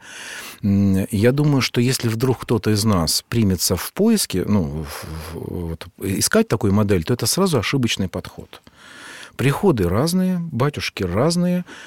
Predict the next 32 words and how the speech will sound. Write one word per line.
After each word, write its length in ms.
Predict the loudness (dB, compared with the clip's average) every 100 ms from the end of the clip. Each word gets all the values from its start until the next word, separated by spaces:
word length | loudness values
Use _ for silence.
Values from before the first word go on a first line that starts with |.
| -12
э, 680 | 0 2 4 4 2 2 2
разные 360 | 2 2 2 0
прихожане, 920 | -4 -2 0 2 4 4 4 2 0
разные 360 | 0 0 0 0
ситуации, 760 | 0 -2 2 2 2 2 0 0
и 160 | 0 0
слава 460 | 0 0 0 0
богу, 280 | 0 -2 -2
что 240 | -4 -8
так. 400 | -8 -10 -12 -16 -18 -20 -20 -6
Мне, 200 | 0 0 0
мне 320 | -2 2 4 4
очень 400 | 4 4 2 0
нравится, 500 | 0 2 2 0 -4
что 220 | -8 -6
храмы 400 | -6 -2 -2 -2
все 200 | -4 -4
разные, 400 | 2 2 2 0
одни 180 | 0 0
каменные, 420 | 0 2 2 2
другие 320 | 0 0 0 0
деревянные, 600 | 2 4 4 4 2 0 -6 -14 -14 -16 -2
и 180 | 2
что 220 | 2 0 0
батюшки 340 | 2 2 0
очень 220 | 2 4
разные, 340 | 4 4 4 2
одни 240 | 4 2
учёные, 460 | 2 0 2 2 2
другие 400 | 0 -2 0 0
не 160 | 2
очень. 380 | 4 2 0 -4